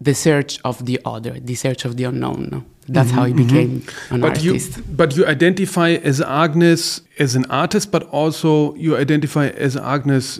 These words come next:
Speaker 2: in your life.
Speaker 1: Yeah, that came on later on, much later, when I was during covid, when I was twenty-five. It was six, seven years after my first encounter with Agnes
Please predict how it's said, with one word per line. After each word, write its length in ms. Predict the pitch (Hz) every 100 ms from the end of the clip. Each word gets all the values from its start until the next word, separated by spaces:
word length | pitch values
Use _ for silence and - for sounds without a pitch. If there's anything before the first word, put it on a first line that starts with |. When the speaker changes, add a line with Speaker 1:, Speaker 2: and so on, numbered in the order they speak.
| -
Speaker 2:
in 100 | 139
your 140 | 123
life. 340 | 120 113 - - - - -
Speaker 1:
Yeah, 240 | 170 147
that 240 | 143 165
came 280 | - 165 151
on 320 | 143 143 135 -
later 420 | 135 135 131 127 120
on, 220 | 120 - - _ _ _ _
much 340 | 131 135 131 -
later, 460 | 120 120 - 127 -
when 160 | 131 131
I 80 | 127 -
was 240 | - 127 120
during 240 | 131 127
covid, 420 | - 123 120 120
when 120 | 123
I 60 | 123
was 320 | 120 120 - _ _
twenty-five. 760 | 131 117 127 - 120 120 131 - - - - _
It 40 |
was 220 | 123 127
six, 680 | - - - - - 131 -
seven 320 | - 127 123 123
years 320 | 123 120 -
after 500 | 117 117 - 117 117 -
my 220 | - 123 127
first 320 | 127 123 -
encounter 480 | 120 - 120 120 120
with 180 | 120 -
Agnes 500 | 117 120 135 170 -